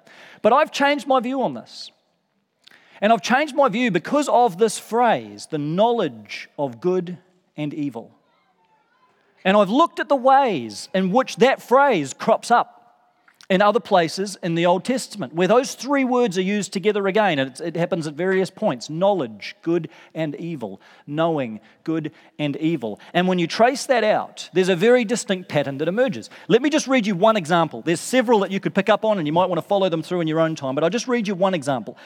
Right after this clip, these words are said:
In Deuteronomy one, verse thirty-nine, it says this, "And the little ones that you said would be taken captive, your children who do not yet know good from bad," that's those three words, same three words, "know good from bad,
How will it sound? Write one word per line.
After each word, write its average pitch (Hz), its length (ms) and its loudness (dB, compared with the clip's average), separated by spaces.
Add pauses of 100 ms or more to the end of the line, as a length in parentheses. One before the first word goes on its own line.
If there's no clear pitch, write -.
(140)
In 170 160 0
Deuteronomy 220 560 2
one, 139 420 -4
verse 151 260 -4
thirty-nine, 165 580 -4 (180)
it - 60 -20
says 143 240 -2
this, 160 180 -2 (880)
"And 175 160 2
the 175 80 4
little 269 260 2
ones 165 380 2
that 170 140 -6
you 226 120 2
said 180 360 0
would 156 120 -2
be 143 120 -2
taken 180 480 -4
captive, - 760 -8 (160)
your 143 140 0
children 196 920 -2
who 175 140 0
do 175 260 0
not 220 280 2
yet 170 260 0
know 165 640 2
good 170 340 0
from 156 280 -2
bad," 135 420 0 (300)
that's 135 180 -12
those 147 200 -4
three 170 240 -4
words, 139 380 -4
same 156 240 -2
three 156 180 -6
words, 107 400 -10
"know 147 480 -4
good 151 220 -4
from 151 180 -8
bad, 123 320 -6